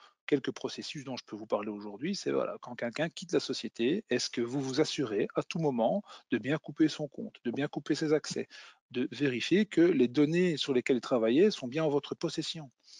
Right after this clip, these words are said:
Également, d'autres processus qu'on met en place, c'est, c'est vraiment toute la gestion des passwords. Est-ce que vous changez de manière régulière vos passwords ? Quelles sont les applications que vous accédez depuis l'extérieur ? Comment vous vous aut-, authentifiez à ces applications ? Est-ce que ça est bien suivi ?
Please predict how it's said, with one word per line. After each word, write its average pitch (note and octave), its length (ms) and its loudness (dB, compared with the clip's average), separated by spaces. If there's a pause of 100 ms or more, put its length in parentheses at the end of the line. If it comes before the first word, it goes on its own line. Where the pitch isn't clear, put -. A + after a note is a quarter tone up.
(720)
Également, B2+ 640 4
d'autres C#3+ 320 0
processus - 540 -6
qu'on B2 140 -4
met G#2+ 120 -2
en G#2 100 0
place, G3 440 2
c'est, - 200 -6
c'est - 160 -4
vraiment A#2+ 300 0
toute - 200 -6
la C#3 80 6
gestion E3+ 720 -2
des A#2+ 160 -2
passwords. - 480 -2 (500)
Est-ce - 140 -4
que A2+ 100 -4
vous B2 160 -8
changez B2 300 -2
de B2+ 60 -4
manière A#2 280 2
régulière D#3+ 460 2 (140)
vos D3 220 2
passwords ? F#3+ 500 0 (500)
Quelles C3+ 180 4
sont F3 220 0
les E3+ 140 4
applications F3+ 540 0
que F3 120 -2
vous D#3 120 0
accédez D#3+ 340 2
depuis E3+ 240 -2
l'extérieur ? F#3 800 0
Comment C3 340 2
vous E3+ 120 2
vous F3 140 2
aut-, F3 100 2 (180)
authentifiez F3 720 0
à F3 60 2
ces E3+ 220 2
applications ? F3 720 -2
Est-ce - 140 -2
que - 100 -2
ça E3 260 4
est C3 100 6
bien D3+ 200 -2
suivi ? B2 360 -12